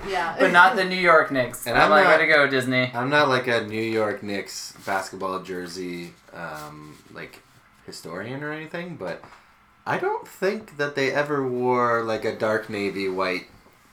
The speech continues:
Speaker 2: Yeah.
Speaker 3: jersey before. I'm pretty sure, like, the New York Knicks have been around for forever, and I, I wanna say with, like, seventy percent confidence that they are, they, they're, like, one of those traditionalists. Like, they would never change their jersey. Like, they're always the white, orange, and, like, the royal blue or whatever. And,
Speaker 2: Mm-hmm.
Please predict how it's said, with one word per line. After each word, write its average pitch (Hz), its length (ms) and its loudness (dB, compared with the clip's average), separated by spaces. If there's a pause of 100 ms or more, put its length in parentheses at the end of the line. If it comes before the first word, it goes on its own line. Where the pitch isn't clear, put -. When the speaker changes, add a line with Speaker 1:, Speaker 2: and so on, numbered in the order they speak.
(120)
Speaker 2:
Yeah. 180 260 4
Speaker 3:
jersey 80 180 -8
before. 76 380 -8
I'm 123 180 0
pretty 190 260 8
sure, 151 240 4
like, 135 180 4
the 143 60 -2
New 180 100 2
York 196 220 4
Knicks 131 240 -2
have 110 120 -2
been 117 120 -2
around 107 240 -2
for 107 100 -8
forever, 98 380 -2
and 113 100 0
I, 104 140 -4 (360)
I 117 120 2
wanna 156 280 6
say 131 540 2 (360)
with, 110 200 -2
like, 101 360 -2 (480)
seventy 127 440 0
percent 120 420 -2
confidence 135 640 -4 (460)
that 117 200 0
they 123 200 6
are, 110 320 4 (100)
they, 113 240 2
they're, 120 220 0
like, 107 220 -2
one 110 140 -6
of 107 60 -6
those 120 180 -2
traditionalists. 117 560 -4
Like, 90 120 -8
they 98 120 0
would 95 180 -2
never 92 260 -6
change 104 320 -8
their 104 120 -4
jersey. 104 260 -4
Like, 85 180 -14
they're 92 220 -4
always 98 320 -2
the 95 100 -6
white, 92 320 -4
orange, 95 360 -8
and, 92 220 -6
like, 87 200 -12
the 92 120 -8
royal 90 360 -8
blue 98 260 -6
or 80 140 -8
whatever. 76 360 -12
And, 82 220 -16
Speaker 2:
Mm-hmm. 123 260 -2